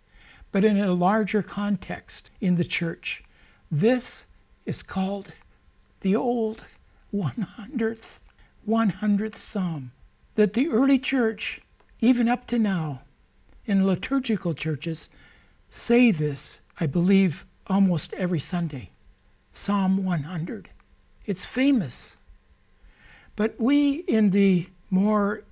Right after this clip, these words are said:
evangelical or looser <laughs> denominations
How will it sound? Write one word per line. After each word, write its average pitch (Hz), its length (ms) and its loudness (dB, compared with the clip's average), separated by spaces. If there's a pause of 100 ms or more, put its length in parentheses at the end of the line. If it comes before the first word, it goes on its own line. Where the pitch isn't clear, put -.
(140)
evangelical 220 1040 0 (300)
or 170 440 0 (220)
looser 185 840 4 (140)
<laughs> - 120 -16
denominations 226 1200 4